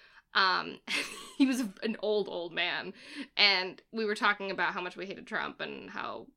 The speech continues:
fucked up the economy was and stuff like that. And as he dropped me off, I had told him I was on a job interview. And he was like, "You know, I hope you get this job.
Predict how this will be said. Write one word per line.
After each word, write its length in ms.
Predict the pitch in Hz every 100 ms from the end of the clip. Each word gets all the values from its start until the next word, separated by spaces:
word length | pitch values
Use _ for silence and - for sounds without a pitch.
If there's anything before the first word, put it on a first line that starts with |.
| _
fucked 260 | - -
up 160 | 113 -
the 60 | -
economy 360 | - 233 226
was 280 | 202 196 190
and 100 | 185
stuff 180 | - 170
like 140 | 180 180
that. 260 | 170 - - - - - _ _ -
And 140 | 226 214
as 140 | 202
he 60 | 226
dropped 240 | 220 214
me 100 | 208
off, 160 | 202 196
I 60 |
had 100 | 208
told 160 | 214 190
him 80 | 185
I 80 | 175
was 80 |
on 100 | 180
a 80 | 175
job 180 | 170 170
interview. 300 | 170 - 165
And 100 | 180
he 80 | 196
was 140 | 185
like, 260 | 185 175 - _ _ _ _ _ _ _
"You 140 | 226
know, 380 | 220 220 220 220 -
I 60 |
hope 200 | 214 254
you 80 | 262
get 100 | 240
this 140 | 220 -
job. 360 | 180 170 175